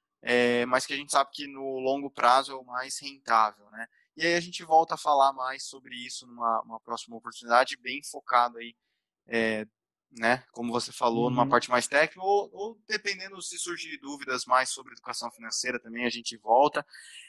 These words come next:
Speaker 1: É, e vou deixar, então, minhas redes sociais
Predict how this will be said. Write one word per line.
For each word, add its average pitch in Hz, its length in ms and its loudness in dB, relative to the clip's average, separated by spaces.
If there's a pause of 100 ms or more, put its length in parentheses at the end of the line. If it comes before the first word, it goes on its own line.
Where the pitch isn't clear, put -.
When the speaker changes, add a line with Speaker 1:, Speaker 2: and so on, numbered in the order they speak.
(120)
Speaker 1:
É, 120 340 8
e 131 60 6
vou 160 160 4
deixar, 170 320 0
então, 165 360 -2
minhas 127 540 -2
redes 131 180 -10
sociais 135 800 2